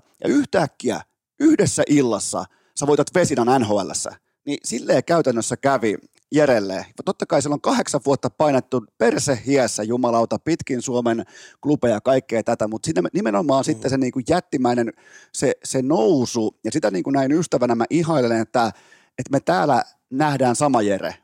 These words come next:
Me täällä nähdään, koska varsinkaan tässä kommunissa, täällä ei niinku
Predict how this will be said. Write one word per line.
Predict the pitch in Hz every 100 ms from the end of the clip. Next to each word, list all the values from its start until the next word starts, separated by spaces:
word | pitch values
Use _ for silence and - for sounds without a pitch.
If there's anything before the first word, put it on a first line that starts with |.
| -
Me |
täällä | 120 170 180
nähdään, | 147 139 131
koska | 123 - 120 123
varsinkaan | 151 226 139
tässä | - 143 - 120 - 98 -
kommunissa, | 123 107 107 101 110
täällä | 139 151 131
ei |
niinku | 123 120